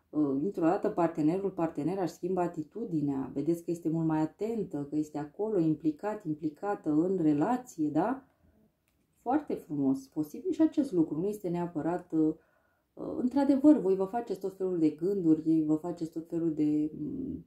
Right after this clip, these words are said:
da, vă imaginați unii dintre voi, pentru că nu sunt reale aceste lucruri, voi cumva în mintea voastră vă cam șochează, da?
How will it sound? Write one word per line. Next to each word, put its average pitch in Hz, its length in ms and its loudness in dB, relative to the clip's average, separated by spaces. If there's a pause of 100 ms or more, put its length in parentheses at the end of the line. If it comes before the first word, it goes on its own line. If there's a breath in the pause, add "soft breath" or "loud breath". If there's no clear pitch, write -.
(120)
da, 165 680 -4
vă 160 80 2
imaginați 160 760 -2
unii 151 140 -4
dintre 156 260 0
voi, 147 160 4
pentru 147 260 -2
că 151 120 -6
nu 170 200 0
sunt 170 300 -6
reale 160 420 2
aceste 143 420 -6
lucruri, 151 380 -2
voi 190 240 0
cumva 165 340 -2
în 165 120 0
mintea 165 300 -2
voastră 180 400 -4 (640 soft breath)
vă 165 160 0
cam 226 240 0
șochează, 240 640 4
da? 175 420 -2